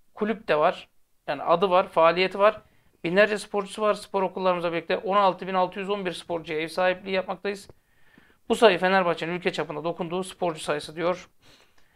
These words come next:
Yirmi sekiz şampiyonlukla Türkiye'nin en fazla şampiyonluğu olan takımı, Fenerbahçe futbol takımı tarihten bugüne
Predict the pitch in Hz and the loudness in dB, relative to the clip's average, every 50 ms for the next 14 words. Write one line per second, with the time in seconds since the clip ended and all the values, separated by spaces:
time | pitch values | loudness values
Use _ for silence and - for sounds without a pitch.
0 | _ _ _ _ _ - 202 190 214 247 247 247 254 240 262 233 - - 233 214 | _ _ _ _ _ -8 -2 0 2 2 2 2 0 0 0 -2 2 6 6 6
1 | 208 190 - 214 208 208 196 190 - 190 185 - 202 185 202 190 185 190 180 180 | 6 4 2 0 2 0 0 -2 -4 -4 -4 -4 -10 -6 -6 -4 -2 -2 -2 0
2 | 190 175 175 165 - 185 175 165 - 185 170 165 165 160 156 151 147 - - 170 | 0 0 0 -2 -2 -2 -4 -4 -4 -6 -6 -4 -2 -2 -2 -2 -4 -4 -6 -8
3 | 160 - 185 185 190 196 196 - - 185 180 185 185 175 180 170 175 175 156 180 | -6 -4 -2 -2 -2 -2 -4 -2 2 2 4 4 4 4 2 0 0 -4 -10 -10
4 | - - 220 190 - 196 180 202 208 208 208 - 196 202 202 185 175 - 214 185 | -8 -6 -6 -4 -2 -4 -4 -2 -4 -6 -2 2 6 6 6 6 2 -4 -6 -6
5 | 160 151 151 175 185 185 180 180 202 202 - | -6 -6 -8 -8 -6 -4 -2 0 0 -2 -2